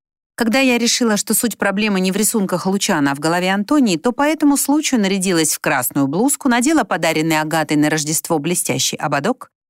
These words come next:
уселась на парапет, скрестив руки на груди, напустила на себя важный вид, будто я командир, наблюдающий за ходом битвы, взглянула Лучана в глаза и приставила к виску палец, покрутила им.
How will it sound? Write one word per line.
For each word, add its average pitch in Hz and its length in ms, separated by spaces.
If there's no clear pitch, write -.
уселась - 560
на 190 100
парапет, 294 480
скрестив - 540
руки 269 220
на 240 100
груди, 220 440
напустила 269 540
на 170 100
себя 175 280
важный 202 340
вид, 247 240
будто 262 320
я 254 180
командир, 240 520
наблюдающий 208 580
за 190 120
ходом 180 320
битвы, 165 420
взглянула 226 500
Лучана 214 440
в 208 60
глаза 269 320
и 311 60
приставила 285 500
к - 100
виску 175 280
палец, 127 600
покрутила - 580
им. 135 460